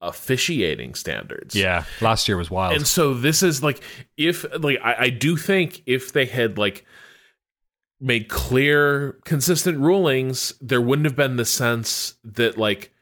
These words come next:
Speaker 1: between Ferrari and between Mercedes and Red Bull, that, like, one of them was always the aggrieved party or something.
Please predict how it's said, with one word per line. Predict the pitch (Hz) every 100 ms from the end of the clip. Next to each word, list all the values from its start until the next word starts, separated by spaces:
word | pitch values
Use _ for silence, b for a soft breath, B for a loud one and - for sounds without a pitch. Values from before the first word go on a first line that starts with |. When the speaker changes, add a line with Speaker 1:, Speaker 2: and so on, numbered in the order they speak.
| _ _ _ _ _ -
Speaker 1:
between | 127 - 127 131 131 127 123
Ferrari | - 127 117 117 113 110 107
and | 98 101 120
between | 113 - 139
Mercedes | 123 - 120 110 107 -
and | 104 98
Red | 107 107
Bull, | 101 95
that, | 95
like, | 101
one | 95 113 120
of | 113
them | 104
was | 101
always | 98 95
the | 98
aggrieved | 90 95 92 -
party | 92 92 87
or | 76
something. | 82 67 - 57